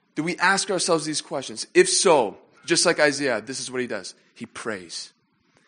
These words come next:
He cries out to God for revival. What is revival?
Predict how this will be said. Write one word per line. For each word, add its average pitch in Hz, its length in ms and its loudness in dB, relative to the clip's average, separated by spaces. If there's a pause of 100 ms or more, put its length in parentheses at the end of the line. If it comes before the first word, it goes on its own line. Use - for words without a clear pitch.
(140)
He 123 140 -12
cries 147 560 4
out 143 240 2
to 147 80 -4
God 113 440 -4 (1120)
for - 180 -8
revival. 104 560 -6
What 254 180 4
is 165 220 2
revival? 127 480 -2